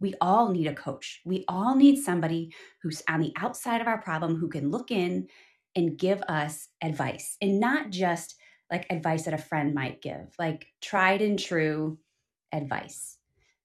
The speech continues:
Because with my friend, what was happening, the root of her, her problem was not the spilled milk. The root of the problem is that my friend was unknowingly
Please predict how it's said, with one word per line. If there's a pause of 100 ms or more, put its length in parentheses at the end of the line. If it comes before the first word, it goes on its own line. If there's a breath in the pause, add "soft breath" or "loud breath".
(140)
Because (100)
with
my
friend,
what
was
happening, (340)
the
root
of
her,
her
problem
was
not
the
spilled
milk. (720 soft breath)
The
root
of
the
problem
is
that
my
friend
was
unknowingly